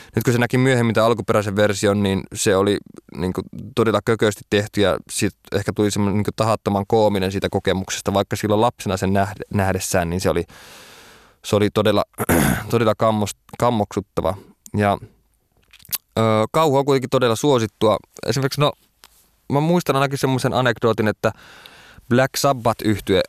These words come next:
perustettiin sillä periaatteella, että ne istu, nää Black Sabbathin tyypit, niin jossain pihalla tai missä liian istukaan, ja pohti ääneen, että,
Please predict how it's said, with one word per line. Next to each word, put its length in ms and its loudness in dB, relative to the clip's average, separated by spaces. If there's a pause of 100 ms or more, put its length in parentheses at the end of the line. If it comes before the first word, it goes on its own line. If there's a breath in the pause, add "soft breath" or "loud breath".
(300)
perustettiin 600 0 (260)
sillä 420 0
periaatteella, 500 2
että 120 -4
ne 120 2
istu, 280 -2 (200)
nää 160 0
Black 320 0
Sabbathin 1400 -4
tyypit, 420 0
niin 280 0
jossain 380 0 (240)
pihalla 400 0
tai 200 -2
missä 260 2
liian 200 2
istukaan, 460 0
ja 80 0 (840 loud breath)
pohti 380 2
ääneen, 260 2
että, 220 -2